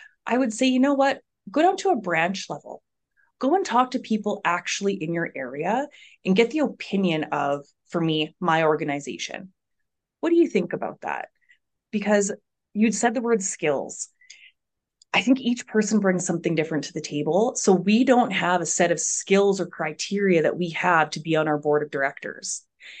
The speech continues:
As long as you can come to the table with some new ideas and be open to conservation and hunting and angling and trapping,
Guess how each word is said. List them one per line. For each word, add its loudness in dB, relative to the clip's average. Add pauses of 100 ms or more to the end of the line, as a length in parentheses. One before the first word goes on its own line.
As 0
long 6
as 4
you 2
can -2
come 2
to -4
the -6
table -2
with -2
some -4
new 0
ideas 2 (240)
and 0
be -4
open 4
to -2
conservation -2
and -4
hunting 0
and -4
angling 0
and -2
trapping, -2